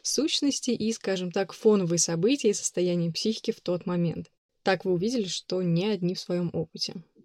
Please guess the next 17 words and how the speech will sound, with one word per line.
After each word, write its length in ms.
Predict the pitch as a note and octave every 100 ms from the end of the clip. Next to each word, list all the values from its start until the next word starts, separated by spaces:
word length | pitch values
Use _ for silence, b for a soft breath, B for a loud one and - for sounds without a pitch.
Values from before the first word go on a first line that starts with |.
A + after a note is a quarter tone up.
| B B B B
Поверьте, 500 | G3+ G#3 G3+ - F3
я 200 | G3+ A3
испытываю 480 | - G3+ F#3+ G3
не 160 | F#3+ F#3+
меньшее 480 | F3 F3 A3 - G#3
облегчение, 720 | F3+ G3 - - D#3+ - - -
ведь 480 | F3 E3 F3+ F3 E3
я 120 | F3
тоже 260 | E3 A#3 A3+
долгое 360 | F3 C4 C4
время 260 | A3+ A3+ G#3
считала, 480 | - F#3 F3+ G3+ G3
что 300 | - - F#3+
мой 220 | F#3 F3+
крайне 360 | - G3 F#3+ F#3
неприятный 640 | F#3 A3 A3+ G#3 F3+ E3
опыт 400 | G3 A#3+ - G#3+